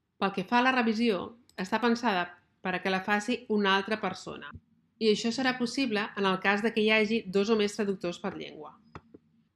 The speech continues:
Així, s'haurà de comprovar l'adequació de les normes d'estil predefinides, la coherència de la terminologia i possibles errors lingüístics,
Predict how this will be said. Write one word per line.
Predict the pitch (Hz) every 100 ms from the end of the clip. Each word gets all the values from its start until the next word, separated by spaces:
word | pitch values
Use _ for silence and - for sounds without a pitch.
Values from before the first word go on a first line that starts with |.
| _ _
Així, | 196 185 - 294 392 -
s'haurà | - 208 196 214
de | 240
comprovar | 240 220 214 190 165
l'adequació | 185 180 170 170 165 240 220
de | 214
les | 196
normes | 214 208 208
d'estil | 196 202 - 247 185
predefinides, | - 165 156 190 202 240 320 381 - - -
la | 202 196
coherència | 202 190 180 190 202 240
de | 214
la | 208
terminologia | 202 196 196 190 196 202 240 269 370 - -
i | 196
possibles | 185 - 208 208 202
errors | 190 185 190
lingüístics, | 170 180 160 - 160 -